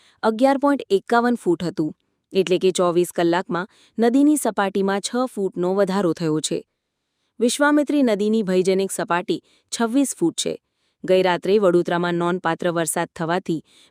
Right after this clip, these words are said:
વિશ્વામિત્રી નદીની સપાટીમાં ઝડપથી વધારો થયો હતો. આજવા સરોવરનું લેવલ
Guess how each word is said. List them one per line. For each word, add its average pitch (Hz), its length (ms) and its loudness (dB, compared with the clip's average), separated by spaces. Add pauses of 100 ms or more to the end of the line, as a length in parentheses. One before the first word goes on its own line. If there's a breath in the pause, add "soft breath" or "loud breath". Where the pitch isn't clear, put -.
વિશ્વામિત્રી 277 600 2
નદીની 196 380 2
સપાટીમાં 175 680 -4 (200)
ઝડપથી 254 420 0
વધારો 170 400 0
થયો 165 240 -2
હતો. 151 280 -8 (800)
આજવા 240 380 2
સરોવરનું 247 560 2
લેવલ 202 300 2